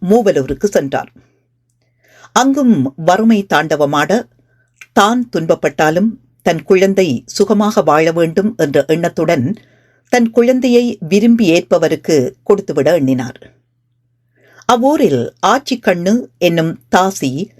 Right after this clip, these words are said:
ராமாமிர்தத்தை வளர்க்க முன்வந்தார். அவரிடம்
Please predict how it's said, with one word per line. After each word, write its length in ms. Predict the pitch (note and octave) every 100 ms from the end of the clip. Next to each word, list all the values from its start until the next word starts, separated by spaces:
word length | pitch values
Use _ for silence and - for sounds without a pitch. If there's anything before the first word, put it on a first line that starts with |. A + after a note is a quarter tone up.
| _ -
ராமாமிர்தத்தை 800 | G3+ G#3+ B3 G3 D#3+ D3 D3+ D3+ C#3
வளர்க்க 400 | D3+ E3 - G3
முன்வந்தார். 560 | F3+ C3+ B2 A#2 C3 - _ _ _ _ _ _ _ _ _ _ -
அவரிடம் 480 | G#3+ A#3+ A#3 A3 G#3+